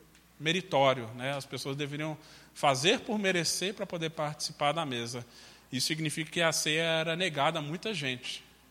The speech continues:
nesse período. E aí, os, isso os, os reformadores, reformadores bateram firme contra. E aí passaram a celebrar mais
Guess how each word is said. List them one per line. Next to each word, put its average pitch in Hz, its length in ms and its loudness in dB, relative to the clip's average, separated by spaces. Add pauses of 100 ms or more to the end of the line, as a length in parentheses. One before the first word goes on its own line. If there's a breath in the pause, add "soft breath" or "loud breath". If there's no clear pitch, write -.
nesse 127 240 -6
período. 117 500 -6 (680 loud breath)
E 139 100 0
aí, 160 340 2 (200)
os, - 840 -4
isso 160 300 0 (320)
os, - 360 -12
os 170 160 -8
reformadores, 165 960 -4
reformadores 143 1000 -4
bateram 160 360 -2
firme 180 360 -8
contra. 117 420 -12 (520 loud breath)
E 123 60 -2
aí 123 160 2
passaram 147 640 2
a 175 60 -2
celebrar 170 480 2
mais 151 500 0